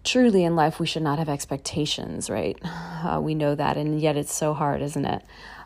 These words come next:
Uh, when we are kind to someone, we expect kindness in return.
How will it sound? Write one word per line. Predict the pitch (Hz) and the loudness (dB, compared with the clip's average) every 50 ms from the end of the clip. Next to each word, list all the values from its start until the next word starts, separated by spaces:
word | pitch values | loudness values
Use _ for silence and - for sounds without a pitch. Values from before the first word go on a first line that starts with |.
| - - - | -10 -4 -2
Uh, | 175 | 0
when | 160 156 165 170 170 175 170 | 2 4 4 4 4 2 2
we | 170 170 160 | 2 2 2
are | 156 147 147 | 2 0 0
kind | 147 - - 233 262 262 202 | -2 -2 0 2 4 2 2
to | 180 | 0
someone, | 165 - - - - - 143 156 170 | -2 -6 -6 -4 -4 -4 -4 -4 -4
we | 165 160 | -4 -4
expect | - - - - - 147 - | -6 -6 -6 -8 -8 -8 -8
kindness | - - 69 69 - - - | -8 -6 -6 -6 -6 -6 -6
in | - - | -6 -6
return. | - - - - 185 175 170 170 165 165 170 | -6 -6 -4 -2 -2 0 0 0 -2 -4 -6